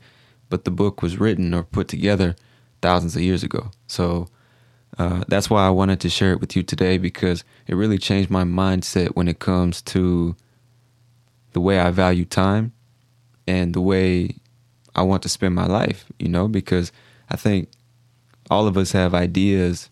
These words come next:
about what we want to do with our lives or who we want to be. But at least me personally, I never really took the time to stop and consider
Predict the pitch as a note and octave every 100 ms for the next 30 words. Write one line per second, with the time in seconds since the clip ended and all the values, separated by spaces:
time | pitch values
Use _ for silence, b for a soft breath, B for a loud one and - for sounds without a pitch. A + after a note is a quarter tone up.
0 | _ - F2 F2+ E2+ G2 - F#2+ F#2 F2+
1 | F#2 F2 F#2+ F2+ F2+ F2+ F2+ F2 E2+ E2
2 | F#2+ F#2 F2+ D#2+ - B1 G2 F2+ - b
3 | b b _ - F#2 - _ _ _ _
4 | _ _ - F2+ G2 F#2+ G#2 G#2 A2 G#2+
5 | - F2 F2 - b b b b F2 G2+
6 | F#2 F#2 F#2+ F2+ - G2+ - - F#2 F2+
7 | F2 - F#2 F2 F2+ E2 E2 - G#2+ F#2
8 | F2